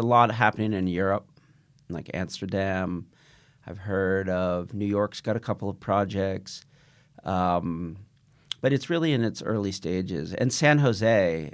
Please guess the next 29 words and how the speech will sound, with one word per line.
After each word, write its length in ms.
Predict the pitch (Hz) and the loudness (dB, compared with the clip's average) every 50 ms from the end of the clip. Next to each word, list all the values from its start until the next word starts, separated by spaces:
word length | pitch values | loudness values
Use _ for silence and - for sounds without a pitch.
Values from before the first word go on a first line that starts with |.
| - _ | -8 _
is, 360 | - 104 101 98 92 92 101 | -2 0 0 -2 -2 -4 -8
has, 300 | - - 104 104 98 87 - - - _ _ _ | -8 -4 -2 -2 -2 -4 -8 -14 -20 _ _ _
they 240 | - 101 117 117 113 | -4 0 0 0 0
created 460 | 113 - - - 117 113 107 104 95 92 | -2 -4 -4 -2 0 0 0 0 -2 -4
a 60 | 90 | -4
special 640 | - - - - 95 95 - - 92 87 87 90 - - - - - _ _ - | -6 -6 -2 0 0 0 0 -2 -4 -4 -4 -6 -8 -14 -20 -20 -20 _ _ -10
zoning 440 | 95 107 120 107 107 107 104 101 101 | -2 2 4 4 4 4 2 0 -2
class 420 | - - 95 87 90 87 87 90 | -2 -2 0 0 2 0 0 -4
for 160 | - - 98 90 | -6 -10 -10 -10
co-living 640 | - - 104 95 92 92 95 95 92 98 95 87 85 | -4 0 0 0 2 2 0 0 0 -2 -2 -2 -2
that 240 | 85 85 78 - - - _ _ - _ _ _ _ _ - | -2 -4 -4 -6 -10 -16 _ _ -20 _ _ _ _ _ -8
lifted 520 | - 113 120 127 117 - - 120 107 98 92 | -2 2 2 2 2 2 -2 -4 -4 -4 -4
several 800 | - - 117 104 104 98 101 98 92 90 85 87 82 82 78 - - | -2 0 2 2 2 2 0 0 2 2 0 0 -2 -4 -8 -8 -10
requirements. 800 | - 95 95 - 104 98 95 95 101 101 107 107 107 - - | -12 -10 -2 2 4 4 4 4 4 2 0 0 -2 -4 -6
So 360 | - - 95 87 92 87 82 | -6 -2 -2 0 0 -2 -2
they, 300 | 80 95 95 92 90 - - 117 - | -2 -2 -2 -2 -2 -4 -8 -10 -12
if 160 | - - - | -12 -8 -8
you 80 | 104 98 | -6 -4
do 160 | 95 101 98 | -2 -2 -4
co-living, 440 | - - 98 98 101 95 92 98 92 | -2 -2 -2 0 0 0 0 0 -2
you 80 | 90 | -2
don't 120 | 90 87 90 | -2 -2 -4
have 140 | 90 82 - | -6 -6 -8
to 80 | - | -12
provide 340 | - - - 78 73 67 67 | -18 -10 -6 -4 -4 -4 -6
parking 580 | - - 90 87 90 - 90 90 80 80 76 - - | -4 -4 -4 -4 -4 -4 -6 -6 -6 -6 -8 -8 -8
in 160 | - 80 71 | -8 -8 -8
San 200 | - 76 76 78 | -8 -8 -6 -6
Jose. 420 | 67 71 85 95 92 92 90 80 | -6 -4 -4 -2 -2 -2 -2 -4